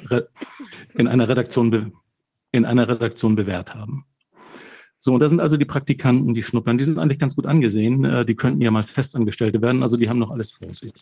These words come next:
Da sind die Freifreien. Das sind Journalisten, ähm, die werden nur nach Aufträgen bezahlt. Freifreie können zwar Angebote machen,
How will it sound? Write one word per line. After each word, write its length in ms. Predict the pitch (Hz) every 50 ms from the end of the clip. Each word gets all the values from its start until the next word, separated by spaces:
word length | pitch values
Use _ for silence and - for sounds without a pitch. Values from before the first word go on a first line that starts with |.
| - - - - _ - - _ - - - - - - - - - - - _ -
Da 100 | 123 117
sind 160 | 123 139 135
die 80 | 135
Freifreien. 920 | 123 - 123 127 131 143 139 - - 110 104 101 110 127 151 196 240 - - _ _ _ _ _ _ _ _ _ _ _ _ _ _ _ _ _ _ _ _ - - _ -
Das 180 | - 143 131
sind 180 | - 156 139 -
Journalisten, 1080 | - 127 127 131 123 120 127 127 - - - - 131 123 127 127 127 127 139 196 - _ _ _ -
ähm, 460 | - 135 127 117 117 117 - - - -
die 100 | 131 113
werden 300 | 120 131 131 123 120 110 -
nur 80 | 123 127
nach 120 | 123 95
Aufträgen 460 | - - 120 - - - 98 92 95
bezahlt. 560 | 92 113 - - - 113 107 117 127 - - _ _ _ _ _ _ _ _ _ _ _ _ _ _ _ _ _ _ _ _ - - - - - - - - - - - -
Freifreie 960 | - - - 127 135 135 135 - - 117 127 147 156 156 160 160 147 160 - _ _ _ _ _ _ _ - -
können 280 | - - 127 123 120 120
zwar 300 | 113 - - 120 113 123
Angebote 520 | 135 151 156 147 139 135 147 143 135 143
machen, 520 | 127 123 123 123 - 139 127 131 135 165